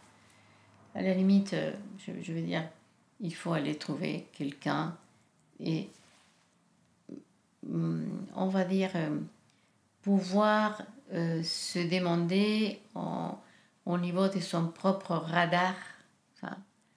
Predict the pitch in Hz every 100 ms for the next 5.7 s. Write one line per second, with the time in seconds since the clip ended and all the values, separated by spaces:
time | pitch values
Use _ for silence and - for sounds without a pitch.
0 | _ _ _ _ - - 165 - 185 180
1 | 180 175 - 175 175 165 160 - - -
2 | - - - - - - 175 175 - -
3 | _ _ _ _ _ _ _ - 165 170
4 | 165 - - 170 165 165 165 165 165 -
5 | - 160 156 156 160 156